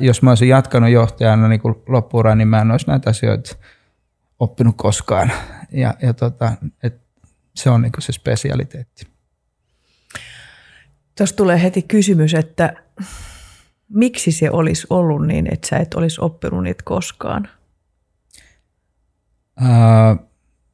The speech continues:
Speaker 1: ei aika olisi riittänyt perehtyä niihin asioihin, mihin mä nyt oon perehtynyt. Siinä mennään siinä oravan pyörässä ja, ja tota, ei siinä niinku,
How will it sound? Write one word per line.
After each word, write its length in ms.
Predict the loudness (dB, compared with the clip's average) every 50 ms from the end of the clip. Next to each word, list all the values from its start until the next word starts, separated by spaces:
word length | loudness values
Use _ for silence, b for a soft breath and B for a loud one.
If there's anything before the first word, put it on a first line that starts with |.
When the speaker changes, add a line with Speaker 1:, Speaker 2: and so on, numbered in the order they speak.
| _ _ _ 0
Speaker 1:
ei 200 | 2 2 4 4
aika 280 | 2 0 0 2 2
olisi 200 | 2 2 0 -2
riittänyt 580 | -4 -6 -6 -6 -6 -4 -4 -4 -4 -6 _ _
perehtyä 520 | -10 -6 -6 -6 -6 -6 -6 -4 -4 -4
niihin 320 | -4 -4 -4 -2 -2 -2 -2
asioihin, 320 | -2 -4 -2 -2 -2 0
mihin 180 | 0 0 0 -2
mä 100 | -2 -4
nyt 200 | -6 -6 _ -10
oon 120 | -10 -10
perehtynyt. 600 | -8 -10 -10 -10 -10 -10 -10 -10 -8 -8 -8 -8 _ _ _ _ _ _ _ _ _ _
Siinä 380 | -10 -6 -6 -4 -2 -2 -2 0 2
mennään 380 | 4 6 6 6 6 6 6
siinä 200 | 4 4 4 4
oravan 340 | 4 4 4 4 4 4 4
pyörässä 500 | 4 2 2 2 2 -2 -2 -2 -2 -2
ja, 240 | 0 0 -2 -2 -6 -8 -6
ja 140 | -4 -4 -4
tota, 400 | -4 -6 -8 -6 -6 -6 -6 -8 -8 -14 -20 _ _ _ _ B B B B B B B B B _ -8
ei 100 | -6 -6
siinä 280 | -4 -2 -2 -2 -2 -2
niinku, 280 | -4 -4 -4 -4 -4